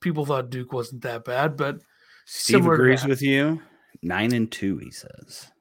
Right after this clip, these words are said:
Speaker 2: So.
Speaker 1: And then we pretty much flip-flop in the conference play, which the conference schedule on paper is quite easy.
Speaker 2: Super
Speaker 1: I don't think
Speaker 2: easy.
Speaker 1: there's any doubt about that. But I also think there's gonna be teams that are better than we think. Scrappy, I believe I'm the same person who picked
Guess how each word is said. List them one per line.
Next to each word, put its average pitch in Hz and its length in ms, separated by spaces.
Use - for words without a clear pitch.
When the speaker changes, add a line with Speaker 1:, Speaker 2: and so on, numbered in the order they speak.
Speaker 2:
So. - 280
Speaker 1:
And 160 220
then 180 100
we 180 140
pretty 185 200
much 170 180
flip-flop 175 600
in 135 80
the 123 60
conference 120 400
play, 127 160
which 139 300
the 190 100
conference 247 500
schedule 190 540
on 160 160
paper 180 320
is 143 120
quite 165 380
easy. 160 460
Speaker 2:
Super 117 160
Speaker 1:
I 156 40
don't 160 80
think 165 100
Speaker 2:
easy. 156 60
Speaker 1:
there's 143 120
any 160 140
doubt 160 200
about 156 220
that. 170 260
But 160 140
I 165 60
also 233 240
think 220 80
there's 180 140
gonna 196 120
be 185 120
teams 190 400
that 156 120
are 131 120
better 175 340
than 160 140
we 127 100
think. 226 420
Scrappy, 202 580
I 156 80
believe 170 320
I'm 170 180
the 165 80
same 170 280
person 165 400
who 156 140
picked 160 400